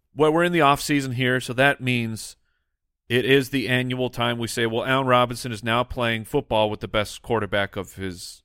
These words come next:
his career," something that, <laughs> some statement that we have said, you know, each of the last,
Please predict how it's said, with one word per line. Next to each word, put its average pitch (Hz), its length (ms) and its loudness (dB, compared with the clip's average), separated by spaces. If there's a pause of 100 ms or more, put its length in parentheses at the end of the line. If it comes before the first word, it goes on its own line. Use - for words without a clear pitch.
(120)
his 101 140 -8
career," 123 420 0 (280)
something 120 340 -6
that, 120 160 -4
<laughs> - 80 -20
some 139 180 -4
statement 139 420 -4
that 127 120 -2
we 127 100 0
have 113 160 -2
said, 117 320 -2
you 104 80 -10
know, 104 180 -8
each 120 240 -6
of 117 80 -8
the 104 80 -8
last, 107 500 -2